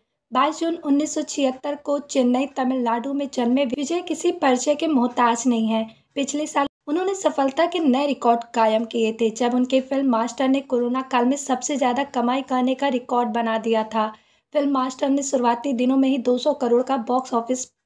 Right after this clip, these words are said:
कलेक्शन किया था। सबसे ज़्यादा फीस पाने वाले एक्टर विजय सबसे ज़्यादा फीस पाने वाले तमिल एक्टर हैं। अपनी आने वाली फिल्म थलापति पैंसठ के लिए वह सौ करोड़ की फीस ले रहे हैं।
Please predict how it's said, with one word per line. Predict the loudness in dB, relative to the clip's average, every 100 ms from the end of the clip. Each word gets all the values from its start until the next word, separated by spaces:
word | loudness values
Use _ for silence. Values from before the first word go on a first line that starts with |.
| -6
कलेक्शन | -4 -4 -4 -4 -2
किया | 2 2
था। | 2 0 0 -6 _ _ _
सबसे | -4 -2 0 0
ज़्यादा | 2 2
फीस | -2 -6 -6 -4
पाने | -2 -2 -2
वाले | -4 -4 -6
एक्टर | -4 -4 -4 -4 _ _ -10
विजय | -2 -2
सबसे | 0 -2 0 0
ज़्यादा | 2 0 -2
फीस | -4 -6
पाने | 0 2 2 2
वाले | 0 -2
तमिल | -4 -2 0
एक्टर | -2 -2 -2 0
हैं। | -2 -6 _ _ -4
अपनी | -2 2 2
आने | 4 2
वाली | 2 2 0
फिल्म | 0 0 0
थलापति | 0 0 2 0 0 -4 2
पैंसठ | 2 4 0 -2
के | -2 -2
लिए | -2 -4 _ _ -4
वह | -2
सौ | 0 0
करोड़ | 2 0 0
की | 0 -2
फीस | -2 -6 -4 -2 0
ले | 0
रहे | 0 -4
हैं। | -6